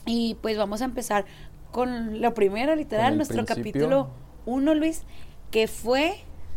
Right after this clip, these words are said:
Speaker 2: Hablemos
Speaker 1: tu
Speaker 2: de mujeres con Ana Díaz, con
Speaker 1: ¿Qué
Speaker 2: la
Speaker 1: opi-,
Speaker 2: licenciada Ana Díaz.
Speaker 1: ¿Qué opinaste, Luis, de nuestro primer...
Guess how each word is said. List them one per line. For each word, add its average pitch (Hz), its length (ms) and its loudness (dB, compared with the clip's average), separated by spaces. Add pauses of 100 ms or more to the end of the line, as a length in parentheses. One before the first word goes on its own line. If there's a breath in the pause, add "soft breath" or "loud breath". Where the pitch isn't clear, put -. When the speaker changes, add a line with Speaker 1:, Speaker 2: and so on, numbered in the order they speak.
Speaker 2:
Hablemos 120 420 6
Speaker 1:
tu 123 40 2
Speaker 2:
de 120 40 0
mujeres - 760 2
con 120 340 0
Ana 104 240 -2
Díaz, - 600 -4 (160)
con - 100 -2
Speaker 1:
¿Qué 247 60 6
Speaker 2:
la 240 60 4
Speaker 1:
opi-, - 100 4
Speaker 2:
licenciada 120 460 -2
Ana 117 160 -4
Díaz. 107 240 -4
Speaker 1:
¿Qué 269 100 0
opinaste, 254 680 0
Luis, 208 200 0
de 214 120 2
nuestro 214 340 -4
primer... 226 420 -2